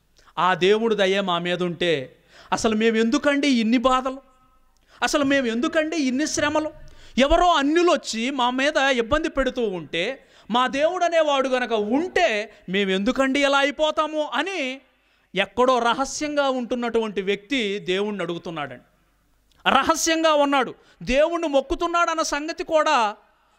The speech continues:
అతను అనేక మందికి చెప్పుకోలేనటువంటి పరిస్థితి, సీక్రెట్ బిలీవర్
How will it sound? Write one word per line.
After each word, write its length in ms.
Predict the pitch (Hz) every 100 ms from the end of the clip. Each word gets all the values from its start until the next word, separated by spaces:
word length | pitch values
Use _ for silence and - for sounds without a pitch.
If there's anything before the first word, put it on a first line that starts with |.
| _ 175
అతను 340 | 202 247 226
అనేక 400 | 202 233 302 311
మందికి 380 | 294 277 285 269 -
చెప్పుకోలేనటువంటి 920 | 285 - - 381 359 330 294 277 254
పరిస్థితి, 540 | 262 220 226 262 196 - _ _ _ -
సీక్రెట్ 520 | 320 330 330 302 277
బిలీవర్ 520 | 202 233 240 233 214